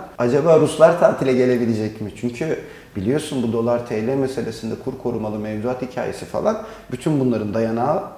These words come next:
bir nokta var. Türkiye dış ticaret açığı vermeye devam ediyor. Enerji fiyatları artmış durumda. Geçen seneye göre dört milyar dolar daha fazla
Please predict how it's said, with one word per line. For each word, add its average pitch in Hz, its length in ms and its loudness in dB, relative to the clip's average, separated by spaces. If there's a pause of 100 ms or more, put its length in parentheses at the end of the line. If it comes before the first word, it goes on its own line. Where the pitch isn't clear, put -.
(100)
bir 110 160 -2
nokta 123 320 0
var. - 120 -2 (540)
Türkiye 117 500 -2 (140)
dış 120 140 -4
ticaret 160 360 0
açığı 165 260 -2
vermeye 156 320 2
devam 151 300 4
ediyor. 156 320 0
Enerji 113 300 0
fiyatları 156 440 -2
artmış - 380 -2
durumda. 151 240 -2
Geçen - 300 -6
seneye 139 260 -2
göre 117 260 -2
dört 120 240 -4
milyar 139 300 0
dolar 135 260 0
daha 82 140 -4
fazla 127 400 0